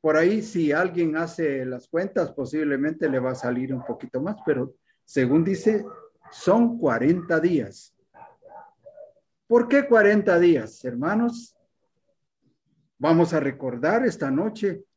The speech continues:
que nuestro Señor Jesús estuvo cuarenta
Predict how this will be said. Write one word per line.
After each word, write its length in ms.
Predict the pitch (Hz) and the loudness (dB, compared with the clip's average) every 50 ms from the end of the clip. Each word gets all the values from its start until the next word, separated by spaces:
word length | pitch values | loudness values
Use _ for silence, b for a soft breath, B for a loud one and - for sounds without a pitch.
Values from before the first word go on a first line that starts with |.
| _ _ _ _ _ _ _ _ _ | _ _ _ _ _ _ _ _ _
que 140 | - 165 160 | 0 2 4
nuestro 400 | 147 151 151 143 - - 151 139 | 4 4 2 0 -2 -4 -6 -6
Señor 400 | - - 147 160 214 269 277 277 | -4 -4 -2 0 0 0 0 2
Jesús 680 | - 214 214 - 233 247 254 240 - - - - _ _ _ _ _ _ _ _ _ | 2 0 0 0 -2 -4 -4 -6 -8 -14 -20 -20 _ _ _ _ _ _ _ _ _
estuvo 640 | - 147 139 - - 214 226 220 214 - - - - | -6 -6 -4 -2 0 2 2 2 2 -2 -4 -6 -6
cuarenta 1040 | 165 151 135 139 165 202 240 247 240 226 226 226 - - 214 202 202 190 - _ | -4 -2 0 0 2 2 2 2 2 0 -2 -4 -6 -8 -8 -8 -8 -10 -16 _